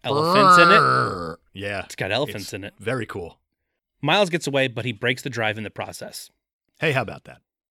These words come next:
Speaker 1: The news breaks that Spider-Man is dead and the city is shook.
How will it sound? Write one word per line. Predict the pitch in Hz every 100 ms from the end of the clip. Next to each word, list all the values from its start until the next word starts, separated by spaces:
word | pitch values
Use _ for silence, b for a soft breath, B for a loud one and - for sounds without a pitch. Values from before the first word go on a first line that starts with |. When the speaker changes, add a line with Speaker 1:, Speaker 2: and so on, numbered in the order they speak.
| _ _ _
Speaker 1:
The | 147
news | 190 180
breaks | 170 160
that | 131
Spider-Man | - 143 135 127
is | 95
dead | 127 135
and | 123
the |
city | - 135
is | 101
shook. | - 131 110 -